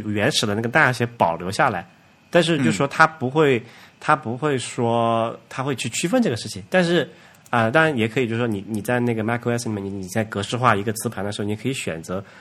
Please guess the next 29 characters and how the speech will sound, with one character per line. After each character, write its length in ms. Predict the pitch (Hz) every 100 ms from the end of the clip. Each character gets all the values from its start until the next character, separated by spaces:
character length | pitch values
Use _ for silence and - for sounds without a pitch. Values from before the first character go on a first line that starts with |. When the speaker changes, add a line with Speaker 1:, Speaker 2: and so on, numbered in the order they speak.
| -
Speaker 1:
让 160 | 120 117
那 140 | 120
个 140 | 110
文 120 | 98 101
件 100 | 113
系 80 |
统 140 | 123 98
是 160 | 110
做 140 | 107 117
成 120 | 101
大 140 | 110
小 100 | 117
写 120 | 104 98
敏 160 | 95
感 100 | 113
的， 100 | 90 87
但 120 | 110
这 80 | 117
个 160 | 110
应 140 | 101 123
该 80 |
用 160 | 120 131
的 80 | 98
人 100 | 95
不 80 | 120
多， 100 | 107
Speaker 2:
对。 180 | 110
Speaker 1:
而 80 | 104
且 200 | 113 104